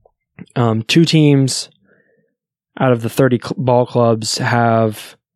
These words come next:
announced plans to extend their netting all the way to the left field and right field foul poles. Those two teams being the Chicago White Sox and the Washington Nationals. I proposed this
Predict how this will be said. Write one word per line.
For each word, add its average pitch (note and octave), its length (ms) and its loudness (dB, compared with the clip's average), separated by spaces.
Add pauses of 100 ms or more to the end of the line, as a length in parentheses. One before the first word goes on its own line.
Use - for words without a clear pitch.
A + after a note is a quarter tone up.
(580)
announced B2+ 360 -2
plans A#2+ 500 0
to A#2+ 220 2
extend A#2 500 0
their A#2+ 80 2
netting A#2 680 0 (880)
all D3+ 180 4
the C#3+ 80 2
way C3+ 340 2
to B2 420 2
the A#2+ 200 2
left A#2+ 300 0
field B2 200 2
and A2+ 240 -2
right A#2 220 0
field A2+ 240 -2
foul A#2 240 2
poles. A2+ 480 2 (560)
Those B2 320 2
two B2+ 140 0
teams A#2+ 280 0
being A#2 200 0
the G#2+ 80 0
Chicago A#2 440 0
White B2 280 0
Sox B2+ 340 -2
and A#2+ 160 -4
the A2+ 60 2
Washington A2+ 520 0
Nationals. C3 540 0
I C#3 120 -2
proposed D3 380 0
this C3+ 360 0